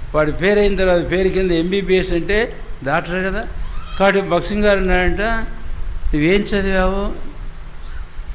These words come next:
నీ పేరు కింద ఎంబీబీఎస్ ఉంది, నువ్వు డాక్టర్ పని మానేసి మంగళూరు పని ఎందుకు చేస్తున్నావు?" అంటే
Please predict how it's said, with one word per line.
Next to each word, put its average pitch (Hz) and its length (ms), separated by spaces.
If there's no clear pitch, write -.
నీ 165 120
పేరు 175 320
కింద 185 240
ఎంబీబీఎస్ 175 680
ఉంది, 180 400
నువ్వు 165 220
డాక్టర్ 180 400
పని 185 140
మానేసి 175 440
మంగళూరు 170 380
పని 175 200
ఎందుకు 165 200
చేస్తున్నావు?" 165 540
అంటే 226 560